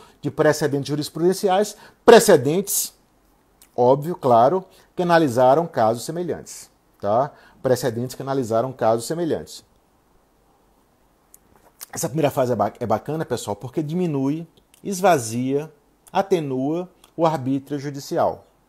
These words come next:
Vocês não a-, não acham? Atenua o arbítrio judicial. Por isso ela é bem importante.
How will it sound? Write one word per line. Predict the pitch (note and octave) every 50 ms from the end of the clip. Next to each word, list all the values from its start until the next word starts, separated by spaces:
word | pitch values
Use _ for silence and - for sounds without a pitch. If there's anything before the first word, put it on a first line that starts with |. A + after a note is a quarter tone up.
| _ _
Vocês | B2 B2
não | C3 B2+ A#2+ D3+
a-, | D3+ -
não | - C3 C3
acham? | C#3 D3 C#3 B2 - A2 F#2 - _ _ _ _ - - - - - _
Atenua | - C#3 - F3 D#3+ C#3+ C3 B2 B2 B2 A#2+ B2+ C3 C#3 C3+ C3+ _ _ _ _ -
o | A#2+ C3
arbítrio | B2+ B2 G#2 G2+ A2 A2+ A#2 A2 - - A#2 B2 B2 B2+ B2 - - _ _ -
judicial. | G#2+ A2 A#2 C3+ B2 - D3+ B2 F2+ D#2 D2+ - _ _ _ _ _ _ _ - - _ _ -
Por | C3 B2+ A#2
isso | A2+ A2+ A2+ A2 - - C3 B2
ela | A#2+ A#2 A#2 A#2 A#2+ A#2 - -
é | - A2+ A2
bem | G2+ G2 A#2 B2
importante. | A#2+ - D3 C#3+ - - G2 F2+ E2 E2+ - -